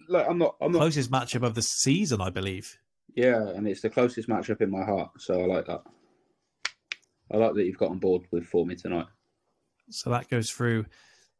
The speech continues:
Speaker 2: to the next round. Now, if I just get here. So next week we have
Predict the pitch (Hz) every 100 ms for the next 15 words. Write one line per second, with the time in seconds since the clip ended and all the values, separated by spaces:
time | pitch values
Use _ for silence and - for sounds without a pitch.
0 | - - 127 120 117 131 123 120 127 -
1 | - - 131 123 127 131 - 120 120 117
2 | 117 113 _ _ _ _ _ - - 120
3 | 113 - 120 - - - _ _ _ _
4 | _ _ _ _ _ - - - - -
5 | 147 131 160 - - - 139 127 127 143
6 | 175 - - - - _ 151 131 160 147
7 | - - - _ - 139 143 139 131 131
8 | - - 170 127 123 180 196